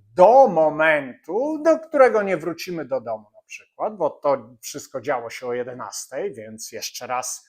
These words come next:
generator załączy się o jakiejś szesnastej i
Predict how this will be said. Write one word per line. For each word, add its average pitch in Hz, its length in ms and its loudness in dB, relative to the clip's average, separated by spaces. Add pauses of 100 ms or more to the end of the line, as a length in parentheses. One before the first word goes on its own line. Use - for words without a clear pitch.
(380)
generator 143 540 -2
załączy 135 480 -4
się 131 160 -12
o - 20 -8
jakiejś 120 320 -12
szesnastej 160 1200 -4
i 180 440 -10